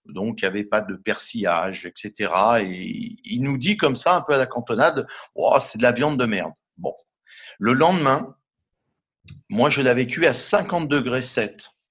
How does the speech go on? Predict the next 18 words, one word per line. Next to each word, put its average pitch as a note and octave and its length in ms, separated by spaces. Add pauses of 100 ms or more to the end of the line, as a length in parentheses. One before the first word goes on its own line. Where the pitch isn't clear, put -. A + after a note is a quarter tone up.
(160)
Cinquante D#3+ 560
degrés B2 420
sept. - 440 (1300)
On D#3 100
me F#3+ 100
demande E3+ 340
cette C3+ 220
pièce C3 220
de A#2+ 120
bœuf D#3 340
qui - 80
était A#2+ 180
une A#2+ 240
pièce C#3+ 340
de A#2+ 400
huit C#3 280
cents D#3 240
grammes. G#2 380